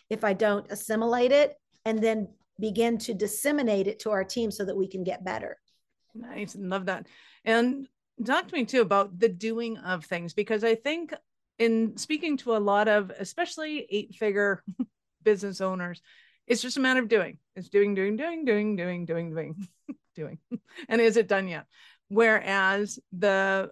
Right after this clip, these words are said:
Speaker 2: entrepreneurs that are starting and still owning their business, it's like, "Well, we're thinking about this, we're planning on doing that, and we're hoping that this gets into the right place for it." And it's super conceptual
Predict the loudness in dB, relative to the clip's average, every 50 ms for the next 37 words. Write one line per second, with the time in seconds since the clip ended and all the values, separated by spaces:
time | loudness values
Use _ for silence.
0 | -6 -2 -2 -2 -2 -2 -4 -4 -2 -4 0 0 0 0 0 -4 -2 0 2 2
1 | 2 2 2 0 0 -2 -4 -4 -4 -2 0 -2 -2 -2 -6 -8 -8 -8 -10 -6
2 | -2 0 0 0 0 -2 -4 -4 -4 -6 -12 -10 -4 0 2 2 2 2 0 0
3 | 0 0 -2 -4 -2 -2 -2 -2 -2 -2 0 0 0 0 0 -4 -4 -4 -8 -10
4 | -8 -6 -4 -2 -2 -2 0 0 0 0 -2 -2 -2 -4 -4 -4 -4 -4 -6 _
5 | _ _ _ _ _ -2 0 0 0 0 0 0 0 0 0 0 0 0 0 0
6 | 0 -2 4 2 2 2 4 -2 -2 -2 -2 -2 -4 -4 -4 -4 -8 -6 -2 -2
7 | -2 -2 -2 -4 -4 -2 -2 -4 -8 -6 -6 -6 -6 -2 -2 -2 -2 -2 -4 -8
8 | -12 -12 -14 -14 -14 _ _ -10 -6 -2 -2 0 0 0 0 2 0 0 0 0
9 | -4 -4 -4 0 2 4 4 4 2 0